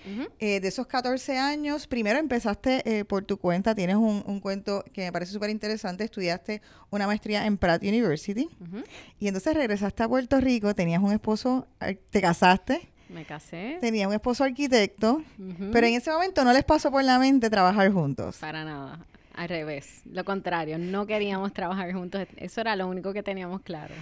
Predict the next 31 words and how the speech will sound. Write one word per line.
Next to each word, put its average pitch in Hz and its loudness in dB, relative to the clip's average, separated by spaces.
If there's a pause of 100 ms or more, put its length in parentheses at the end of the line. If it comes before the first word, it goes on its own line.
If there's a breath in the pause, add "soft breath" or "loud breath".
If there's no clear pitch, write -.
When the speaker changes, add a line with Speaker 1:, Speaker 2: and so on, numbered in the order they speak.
(120)
Speaker 2:
Eso 202 -4
a 233 0
mí 226 0
me 233 -2
parece 285 -4
interesante 269 -2
porque 214 -2
Speaker 1:
Ujú. 226 -8
Speaker 2:
yo 247 2
pasé 233 2
por 240 2
ese 233 0
mismo 240 4
periodo 220 2
de 214 4
negación 196 0
un 190 -2
tiempo 175 0
Speaker 1:
<laughs> - -4
Speaker 2:
en 208 -4
el 196 -2
cual 185 2
yo 190 0
dije, 214 -2
"No 180 -4
vuelvo 202 4
a 196 -2
trabajar 180 -2
con 170 -4
una 160 -2
pareja", 233 0